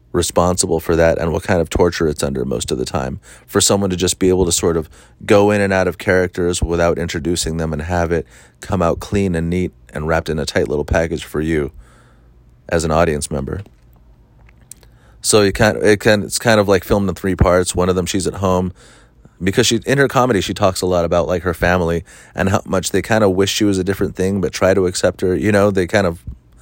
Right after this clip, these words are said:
straddle that line. And, uh, shitty friends and just, just kind of, I guess, being surrounded by normies. As comics, we call them normies, right? Non-comics who don't understand, they don't see the world the way we do.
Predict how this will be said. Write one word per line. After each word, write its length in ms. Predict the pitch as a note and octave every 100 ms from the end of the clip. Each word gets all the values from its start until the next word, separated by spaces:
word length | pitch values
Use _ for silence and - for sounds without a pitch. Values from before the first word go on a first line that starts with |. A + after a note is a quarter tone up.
| - - -
straddle 420 | - - F#2+ F#2
that 180 | F#2 D2+
line. 460 | F2+ F2 F2 F2+ - - - - _
And, 240 | E2+ F2+ F2
uh, 320 | E2 D#2+ E2
shitty 320 | - B2 A2
friends 480 | - G2+ G2 G#2 G2
and 120 | G2
just, 300 | A2+ A2 - - - - _ -
just 200 | A#2 -
kind 220 | C#3 C3+
of, 240 | A#2 - - _ _ _ - _ _ _
I 120 | G#2 G#2+
guess, 200 | A#2 F2
being 240 | G#2+ G#2+
surrounded 460 | - F#2 G2 G2+ F2
by 160 | F2+
normies. 760 | F2+ F2 F#2 D2+ D2 D2 - - - -
As 160 | F2+
comics, 500 | - G#2+ G2+ F#2 -
we 120 | E2 D#2+
call 280 | F#2+ F2+
them 300 | F2 E2 D#2+
normies, 680 | E2+ F#2 F2+ D#2+ D#2+ - - -
right? 340 | C2+ E2 E2 - - - -
Non-comics 920 | E2+ F#2+ F#2 - E2 D#2+ D2 - - -
who 100 | F2
don't 260 | F#2 F#2
understand, 680 | F2 F2+ E2 - F2+ F2 F2 - - -
they 100 | G2
don't 100 | G2+
see 160 | - A2
the 120 | F#2+
world 280 | G2 F#2+ F2
the 60 |
way 140 | E2+ D#2+
we 120 | D#2+
do. 280 | C#2+ F2+